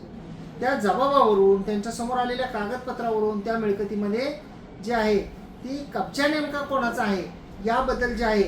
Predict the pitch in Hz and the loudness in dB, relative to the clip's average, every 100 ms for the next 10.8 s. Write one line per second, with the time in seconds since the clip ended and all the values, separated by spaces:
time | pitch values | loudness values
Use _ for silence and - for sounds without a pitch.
0 | - - - - 247 262 233 208 196 240 | 0 -14 -16 -10 -8 -2 0 0 0 -2
1 | 202 220 208 196 190 - 190 175 165 170 | 0 -2 -4 -6 -6 -6 -8 -6 -8 -10
2 | 170 180 - - - - - - - 226 | -10 -10 -10 -12 -12 -12 -12 -12 -4 2
3 | 285 294 220 208 247 - 226 262 285 277 | 4 2 0 0 0 -4 -6 -2 0 2
4 | 254 262 240 214 220 226 262 262 226 233 | 0 0 -2 -2 0 2 0 0 -2 -2
5 | 226 240 220 285 285 254 220 220 - 208 | -2 -2 -2 0 0 0 -2 -4 -4 -6
6 | - 262 269 233 202 - - 254 233 254 | -4 -4 -2 -2 -4 -4 -6 -6 -4 -4
7 | 269 - - - - 185 233 277 277 254 | -4 -8 -14 -16 -6 0 2 4 4 4
8 | 240 214 247 262 208 214 202 233 247 208 | 4 2 0 0 0 -2 -2 -2 -4 -6
9 | 202 214 208 226 226 226 214 196 - 226 | 0 0 0 -2 -2 -4 -2 -4 -4 -2
10 | 226 220 - 202 190 208 226 | 0 -2 -4 -6 -4 -6 -4